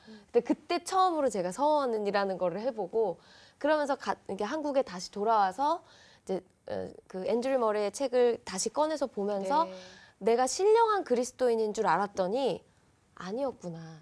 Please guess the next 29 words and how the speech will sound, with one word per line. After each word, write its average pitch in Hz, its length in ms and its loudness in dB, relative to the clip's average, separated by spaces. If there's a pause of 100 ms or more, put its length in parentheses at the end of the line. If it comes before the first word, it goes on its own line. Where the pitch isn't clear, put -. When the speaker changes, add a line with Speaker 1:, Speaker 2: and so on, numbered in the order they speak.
Speaker 2:
난 180 240 -10 (100)
육적인 311 540 -10
그리스도인이었구나. 185 880 -12 (500)
그 202 100 -8
Speaker 1:
음. - 40 6
Speaker 2:
앤드류 254 300 0
머레이 233 240 4
목사님이 220 500 -2
이렇게 202 320 -2
Speaker 1:
네. 180 60 -16 (340)
Speaker 2:
그 202 420 4 (100)
설명해 349 440 2
놓으신 220 320 0
육적인 262 460 0
그리스도인들에 226 880 2
대한 196 240 -2
Speaker 1:
네. 330 100 -4
Speaker 2:
특징들을 320 480 0
보니까 202 440 2 (240)
다 - 140 2
전 214 320 0
거예요. 175 440 -2
Speaker 1:
아. 170 320 -20 (220)
Speaker 2:
내 254 180 8
모습이었던 202 720 0
거예요. - 240 -12
그래서 202 240 -6
Speaker 1:
지금은 277 640 -2
어떻게 180 680 -12